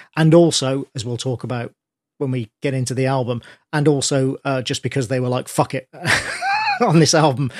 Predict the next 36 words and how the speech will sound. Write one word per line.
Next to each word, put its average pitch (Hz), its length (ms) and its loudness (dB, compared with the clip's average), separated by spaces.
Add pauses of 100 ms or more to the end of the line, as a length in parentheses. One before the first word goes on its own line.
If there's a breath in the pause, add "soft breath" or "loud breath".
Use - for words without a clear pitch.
(260 loud breath)
and 147 240 0
just 127 180 -4
doing 147 220 4
whatever 139 280 2
the 131 60 0
hell 139 180 2
they 135 100 2
wanted 135 300 0
to 135 160 2
because 127 200 -2
they'd 120 160 -2
been 127 140 -2
dropped 147 200 0
by 139 100 -4
the 131 100 -2
record 131 320 -4
label 135 240 -2
and 131 80 -2
they 131 80 0
were 127 60 0
like, 135 160 -2
"Well, 147 260 4
it, 151 120 -2
we, 143 200 -2
this 147 320 -2
might 156 180 2
be 143 60 -2
the 139 100 0
last 139 240 0
one, 131 220 -2
so 139 140 -2
let's 139 180 -6
just 131 160 -8
go 131 160 0
for 123 240 -4
it." - 100 -12